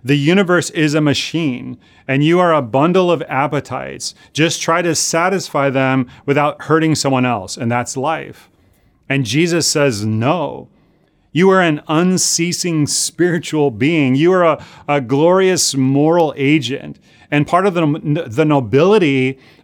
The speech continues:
of you is that you do not have to, uh, be captive to your appetites. You are not made to gratify them.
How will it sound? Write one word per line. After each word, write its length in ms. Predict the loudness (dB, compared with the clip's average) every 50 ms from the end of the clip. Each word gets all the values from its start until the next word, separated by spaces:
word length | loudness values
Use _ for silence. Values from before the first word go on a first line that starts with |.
| _
of 180 | -4 -4 -4 -4
you 680 | -6 -4 -2 0 0 2 2 2 2 2 0 -2 -4 -8 -16 -20 -16 -6 -2
is 180 | -2 -2 0 0
that 220 | 0 -2 -2 -4
you 160 | -6 -6 -4
do 160 | -2 -2 0
not 280 | 0 0 0 -2 -2 -6
have 300 | -6 -4 -4 -4 -4 -6
to, 360 | -6 -2 0 2 2 2 0 -4 -10 -18 -20 _ _ -4
uh, 360 | -4 -4 -4 -4 -8 -12 -14 -16 -16 -4 -2
be 120 | -2 -2
captive 880 | -2 -4 -10 -10 -6 -4 -4 -4 -4 -8 -12 -18 -16 -18 -20 -20 -20 _ _ _ _ _ _ _ _ _ -4
to 100 | -2 -2
your 80 | 0
appetites. 760 | 0 0 -2 -2 -4 -8 -10 -12 -12 -14 -14 -14 -14 -14 -16 _ _ _
You 140 | -2 0 2
are 60 | 2
not 180 | 2 0 -2 -2
made 640 | 0 0 2 2 2 2 0 0 -2 -2 -4 -6 -10 -20 -20 _ _
to 160 | -4 -4 -2
gratify 460 | 0 0 0 0 -2 -4 -4 -8 -8
them. 360 | -10 -12 -14 -16 -16 -18 -18